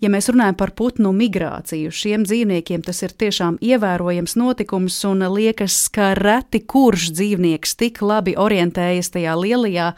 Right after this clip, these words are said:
pasaules kartē kā putni. Jautājums, vai šis vārds kartes, tas ir tikai tāds mūsu cilvēku pieņēmums, vai varbūt putniem prātā patiešām ir kartes,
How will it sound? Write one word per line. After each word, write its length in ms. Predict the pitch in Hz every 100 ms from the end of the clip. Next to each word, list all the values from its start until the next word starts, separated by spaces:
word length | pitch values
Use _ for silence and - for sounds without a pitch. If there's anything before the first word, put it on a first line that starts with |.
| - - -
pasaules 560 | 214 - 185 165 170
kartē 460 | - 220 214 165 165
kā 200 | 185 175
putni. 420 | 180 254 - 170 165 _ - - - _
Jautājums, 680 | 196 202 294 302 233 214 -
vai 220 | 208 202 208
šis 220 | 220 -
vārds 320 | 240 226 -
kartes, 480 | - 254 262 - 196 -
tas 100 | -
ir 80 | 220
tikai 220 | - 214 196
tāds 240 | 190 185 196
mūsu 300 | 202 233 202
cilvēku 460 | - 202 269 294 -
pieņēmums, 600 | 254 262 233 202 196 190
vai 140 | 202 190
varbūt 380 | 240 226 196 -
putniem 680 | 262 285 247 214 196 202 196 -
prātā 380 | 254 233 226 180
patiešām 640 | 190 196 262 247 202 180
ir 140 | 175 -
kartes, 640 | 196 196 - - - -